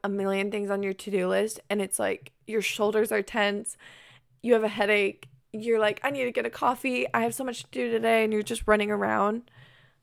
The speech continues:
I hate that feeling. I hate that pressure of being like, "I have so much to get to this week. I can't even get to it." That's such an overwhelming feeling. So pack less onto you.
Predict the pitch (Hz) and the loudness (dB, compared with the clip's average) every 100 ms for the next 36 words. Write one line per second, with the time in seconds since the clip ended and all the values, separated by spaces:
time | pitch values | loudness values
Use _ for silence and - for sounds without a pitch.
0 | _ - 214 233 - 202 208 - 107 - | _ 0 2 2 -2 -6 -4 0 -2 -2
1 | 110 104 - 196 196 - 233 226 - _ | -4 -4 -2 -2 -2 -2 -2 -2 -4 _
2 | - 220 - - 208 202 226 214 208 214 | 0 0 2 -2 0 -2 -2 -2 -2 -4
3 | 202 202 - - 202 202 254 285 - - | -2 -4 -4 -6 -2 0 0 -4 -12 -4
4 | 202 202 202 - 214 208 - 214 226 226 | -2 -2 -4 -6 -4 -4 -4 -4 -2 -4
5 | 254 254 - - _ - - _ _ _ | -4 -4 -6 -16 _ -20 -20 _ _ _
6 | - 220 226 247 247 240 214 208 226 - | 0 2 2 -2 -2 -2 0 0 0 -4
7 | 233 - - _ _ _ _ _ 233 214 | -6 -6 -10 _ _ _ _ _ 2 2
8 | - - 214 208 254 233 - 208 214 214 | 2 -2 2 2 0 -6 0 2 2 0
9 | 202 190 196 196 - 202 190 202 226 262 | 2 0 -2 -6 -8 -6 -2 -2 -4 -8
10 | - - - - _ _ _ _ - - | -20 -20 -20 -20 _ _ _ _ -12 0
11 | 214 208 - - - - 208 226 - 208 | 2 2 0 -6 -8 4 4 4 2 2
12 | 214 - 202 196 202 - 208 - | 2 0 2 2 0 -6 -4 -4